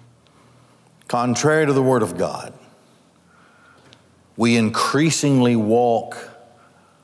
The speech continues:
down the wrong pathways. So what is slipping away from us? These three things. Righteousness,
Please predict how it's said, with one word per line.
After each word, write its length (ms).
down 180
the 60
wrong 300
pathways. 840
So 160
what 180
is 140
slipping 400
away 220
from 280
us? 280
These 220
three 180
things. 480
Righteousness, 840